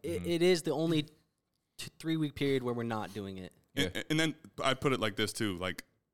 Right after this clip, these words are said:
Speaker 3: we don't turn off waivers.
Speaker 2: We do.
Speaker 3: Oh, you do? In the
Speaker 2: We
Speaker 3: playoffs?
Speaker 1: I don't. I
Speaker 2: Oh,
Speaker 1: don't.
Speaker 2: no, not in the playoffs. So,
Speaker 3: No.
Speaker 2: but, but for, all right, true that, true that.
Speaker 3: So
Speaker 2: Right after the playoffs,
Speaker 3: So,
Speaker 2: though.
Speaker 3: so for example, like, going back to that Fab thing, right?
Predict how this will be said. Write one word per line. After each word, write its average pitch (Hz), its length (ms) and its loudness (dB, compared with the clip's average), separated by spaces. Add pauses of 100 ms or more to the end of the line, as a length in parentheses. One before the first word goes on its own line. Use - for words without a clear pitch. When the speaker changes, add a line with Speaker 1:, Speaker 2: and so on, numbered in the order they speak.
(480)
Speaker 3:
we 120 100 -6
don't 147 300 0
turn 131 200 -2
off 113 160 -2
waivers. 98 400 -4 (920)
Speaker 2:
We 98 140 -6
do. 85 180 -8 (720)
Speaker 3:
Oh, 131 80 0
you 110 100 -4
do? 98 300 -12 (320)
In 113 40 -14
the 104 60 -8
Speaker 2:
We 104 80 -4
Speaker 3:
playoffs? 101 100 -4
Speaker 1:
I 143 100 0
don't. 117 240 -4 (140)
I 131 80 -6
Speaker 2:
Oh, 120 120 2
Speaker 1:
don't. 117 80 2
Speaker 2:
no, 123 160 0
not 123 160 -4
in 120 60 -8
the 110 60 -8
playoffs. 90 360 -6
So, - 140 -8
Speaker 3:
No. 131 300 2
Speaker 2:
but, 87 60 -8
but 123 160 -2
for, 123 520 -2
all 113 100 4
right, 95 120 -2
true 110 140 -8
that, 87 160 -8
true 95 120 -8
that. 92 220 -4
Speaker 3:
So 113 80 2
Speaker 2:
Right 131 140 4
after 113 220 0
the 90 80 -6
playoffs, 82 240 -10
Speaker 3:
So, 143 140 2
Speaker 2:
though. - 60 -4
Speaker 3:
so 131 160 0
for 120 120 -2
example, 104 420 0
like, 92 140 -2
going 98 180 -2
back 95 160 -2
to - 80 -10
that 76 140 -6
Fab 113 260 2
thing, 78 240 -10
right? 90 220 0